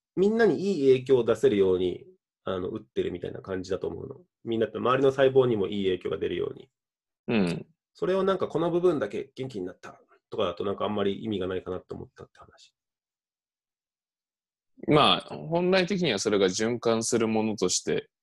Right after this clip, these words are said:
Speaker 2: 入れてたりするからでしょ。
Speaker 1: うん。あ、そうそうそうそう。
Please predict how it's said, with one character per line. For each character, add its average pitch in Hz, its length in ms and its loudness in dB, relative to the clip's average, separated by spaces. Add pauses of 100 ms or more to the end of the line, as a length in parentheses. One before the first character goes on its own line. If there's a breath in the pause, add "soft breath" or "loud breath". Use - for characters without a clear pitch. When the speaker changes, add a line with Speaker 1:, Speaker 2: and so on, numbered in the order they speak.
Speaker 2:
入 92 180 2
れ 110 80 -2
て 92 100 0
た 87 120 -2
り 85 120 0
す - 180 2
る 82 120 2
か - 120 -4
ら 82 120 0
で - 80 -6
し - 120 -4
ょ。 - 80 -12 (340)
Speaker 1:
う - 20 -8
ん。 135 40 2
あ、 120 40 -2
そ 131 120 2
う 101 40 0
そ 101 100 0
う 92 40 -2
そ 98 100 -6
う 87 80 -8
そ - 240 -12
う。 - 60 -20